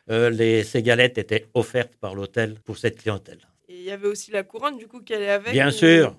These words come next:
Speaker 1: mais c'est surtout les enfants qui les avaient, bien entendu. <laughs> Ça.
Speaker 2: Est-ce que justement, c'est une tradition à Monaco, voilà, chaque monégasque, est-ce qu'il célèbre aussi, euh, l'épiphanie avec une galette ?
Speaker 1: Oui, oui, oui, je pense que oui.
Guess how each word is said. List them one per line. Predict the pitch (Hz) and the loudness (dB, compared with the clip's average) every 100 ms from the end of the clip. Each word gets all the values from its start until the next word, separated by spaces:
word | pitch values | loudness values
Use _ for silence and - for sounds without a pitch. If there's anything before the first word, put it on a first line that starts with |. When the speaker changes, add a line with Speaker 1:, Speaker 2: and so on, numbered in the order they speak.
| _ | _
Speaker 1:
mais | 95 | -20
c'est | 90 107 | -6 -2
surtout | - - 135 | -2 0 0
les | 123 | 2
enfants | 117 113 120 | 0 0 -4
qui | 113 | 0
les | 120 127 | 2 2
avaient, | 135 110 90 | 2 0 -2
bien | - 110 | -4 -2
entendu. | 113 110 123 120 110 - | -2 -4 -2 0 -2 0
<laughs> | 156 - 139 | -2 0 -4
Ça. | - 113 - - 127 147 - 131 113 - - _ - | -4 -4 -6 -6 -2 -2 -2 -8 -10 -14 -18 _ 0
Speaker 2:
Est-ce | 202 196 | 2 4
que | 277 | 2
justement, | 226 208 294 | 0 0 0
c'est | 294 | 2
une | 208 | -2
tradition | 196 226 220 233 285 277 | 0 -2 0 -4 2 4
à | |
Monaco, | 220 214 220 226 226 | 6 4 4 2 0
voilà, | 254 226 | 0 2
chaque | 220 240 226 | 2 -2 -2
monégasque, | 220 214 214 196 262 269 | 0 2 2 2 -2 0
est-ce | 214 - | -2 -2
qu'il | 254 | -10
célèbre | 247 - 220 214 | -8 4 6 6
aussi, | 202 202 269 262 | 2 0 -2 -2
euh, | 190 | 0
l'épiphanie | 190 196 - - 202 269 | 0 -2 -4 -4 -4 -4
avec | 214 190 - | -6 -8 -10
une | 196 | -2
galette ? | 196 196 202 156 156 | 0 0 -4 -10 0
Speaker 1:
Oui, | 160 165 | 6 6
oui, | 156 | 6
oui, | 139 123 | 4 2
je | 120 | 0
pense | 123 143 - | 0 -2 2
que | |
oui. | 131 120 | 2 2